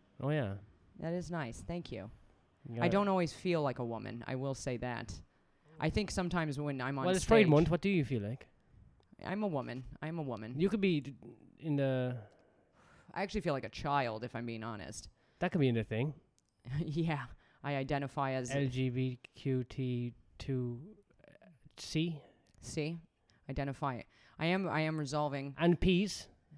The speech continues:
Speaker 1: And the
Speaker 2: And
Speaker 1: P's get on, get off with the C's.
Speaker 2: What's P?
Speaker 1: Pedophiles.
Speaker 2: Oh, I thought you meant poop. <laughs> Like,
Speaker 1: No.
Speaker 2: I identify as poop this month.
Speaker 1: Anyway, it's, uh, June, so it's my birthday month.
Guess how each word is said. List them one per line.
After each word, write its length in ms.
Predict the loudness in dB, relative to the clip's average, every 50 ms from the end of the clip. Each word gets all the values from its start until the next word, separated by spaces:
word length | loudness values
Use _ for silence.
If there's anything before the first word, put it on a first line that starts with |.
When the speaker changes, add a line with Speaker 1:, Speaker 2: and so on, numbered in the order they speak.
| -20 -8 -4
Speaker 1:
And 80 | -2
the 40 | 0
Speaker 2:
And 40 | 4
Speaker 1:
P's 300 | 6 8 8 8 6 6
get 140 | 4 4 6
on, 380 | 6 6 6 4 2 -2 -6 -6 _
get 120 | 0 2
off 160 | 2 2 2 0
with 100 | -4 -6
the 80 | -6
C's. 480 | -2 2 2 2 2 2 0 -4 -8 -16 -20 _ _ _ _ _ _ _ _ _ _ _ -20 -20 -20 -20 -14
Speaker 2:
What's 180 | -12 -12 -10 -8
P? 340 | -6 -4 -4 -4 -4 -4 -8 -10 -16 -20 -16 _
Speaker 1:
Pedophiles. 480 | -10 -8 -8 -8 -8 -8 -8 -8 -10 -16 -20 _ _ _ _ -2
Speaker 2:
Oh, 260 | 0 0 0 0 -2 -4 -6
I 80 | -4
thought 140 | -2 -2 -2
you 60 | -2
meant 200 | -2 -4 -6 -8 -6
poop. 360 | -2 0 0 0 -2 -4 -6 -10 -10 -14 -16 -16
<laughs> 260 | -16 -12 -4 -2 -2
Like, 160 | 0 0 2
Speaker 1:
No. 60 | 2
Speaker 2:
I 100 | 4 4
identify 500 | 4 2 2 0 0 -2 -2 -2 -2 -2
as 180 | -2 -4 -6 -10 -14 -18 -14 -8
poop 340 | -4 -2 -2 -2 -2 -4 -8 -10 -12 _ _ _ _ _ _ _ _ _ _
this 200 | -10 -10 -8 -8
month. 260 | -8 -8 -8 -8 -10 -12 -14 -14 _ _ _ _ _ _ _ _ _ _ _ _ _ _ _ _ _ _ _ _ _ _ _ _ -2
Speaker 1:
Anyway, 280 | 0 2 2 2 2 0
it's, 160 | -4 -6 -8 -8
uh, 140 | -8 -6 -6
June, 260 | -4 -2 -2 -2 -4
so 120 | -4 -8 -10
it's 100 | -8 -8
my 80 | -6
birthday 300 | -6 -6 -6 -6 -8 -8
month. 280 | -8 -8 -10 -10 -12 -14